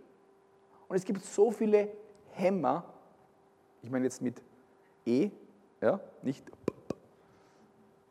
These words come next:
Gibt's das? Ist ein deutsches Wort. „Nichts soll deinem Weg hemmend mehr im Wege stehen.“ Hemmend, wisst ihr, was das heißt? Ja? Das ist irgendwie ein altes Wort, altes Wort, gell?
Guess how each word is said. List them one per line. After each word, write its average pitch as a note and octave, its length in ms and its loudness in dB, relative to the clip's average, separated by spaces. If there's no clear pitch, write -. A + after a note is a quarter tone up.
Gibt's - 200 0
das? C#3 180 -4
Ist C3 100 -4
ein C#3+ 60 -2
deutsches E3 340 2
Wort. E3 380 0
„Nichts - 380 -2
soll E3 280 4
deinem D3+ 360 0
Weg C#3 380 4
hemmend F#3 600 2
mehr C#3+ 140 0
im D3 80 -2
Wege F3+ 220 4
stehen.“ F#2+ 320 -2
Hemmend, C3+ 340 4
wisst - 160 -2
ihr, A2+ 60 -2
was - 60 -8
das - 140 -8
heißt? F2 260 0
Ja? C#3 140 0
Das - 20 -12
ist G#2+ 140 -6
irgendwie C3+ 320 0
ein C3+ 100 6
altes - 360 2
Wort, G2 380 0
altes A#2 360 0
Wort, E2+ 240 0
gell? B2 140 2